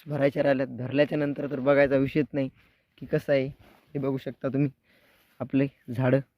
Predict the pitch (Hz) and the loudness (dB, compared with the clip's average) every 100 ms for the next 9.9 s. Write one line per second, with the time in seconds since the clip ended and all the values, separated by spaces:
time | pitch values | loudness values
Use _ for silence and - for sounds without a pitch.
0 | _ _ _ _ 120 123 131 127 143 - | _ _ _ _ -4 0 0 0 -6 -10
1 | _ _ _ _ - 123 120 110 113 - | _ _ _ _ -2 2 2 2 -2 -4
2 | 110 110 113 107 - 113 - _ _ 123 | -6 -4 -6 -10 -14 -16 -18 _ _ -2
3 | 123 127 117 123 120 117 131 - 110 107 | 2 2 2 2 0 -2 -6 -6 -8 -10
4 | _ _ _ _ 135 - 143 - 151 147 | _ _ _ _ -10 -6 -4 2 4 4
5 | 151 143 135 139 131 139 139 143 135 135 | 2 0 0 0 0 0 0 0 2 2
6 | 135 127 135 131 131 - _ _ _ _ | 2 0 -2 -2 -4 -8 _ _ _ _
7 | _ _ _ - 165 - _ _ _ _ | _ _ _ 2 2 2 _ _ _ _
8 | _ _ _ _ _ _ _ 190 196 - | _ _ _ _ _ _ _ 2 2 0
9 | - 175 - 202 196 196 185 185 185 | -10 -8 -2 0 0 0 0 0 -2